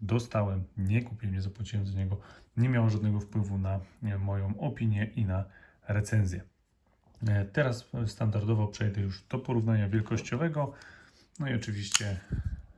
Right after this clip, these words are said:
jak zawsze, Ontario Rad jedynka, Spyderco Delica czwórka, Victorinox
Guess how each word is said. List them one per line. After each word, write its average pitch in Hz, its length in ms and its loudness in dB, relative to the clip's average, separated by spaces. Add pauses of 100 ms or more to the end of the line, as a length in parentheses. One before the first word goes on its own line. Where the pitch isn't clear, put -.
jak 107 140 -2
zawsze, 104 480 -4
Ontario 104 640 0 (160)
Rad 104 380 -2 (140)
jedynka, 123 600 0 (1500)
Spyderco 107 1000 -2 (300)
Delica 98 720 -2 (500)
czwórka, 135 640 -2 (1600)
Victorinox 117 920 0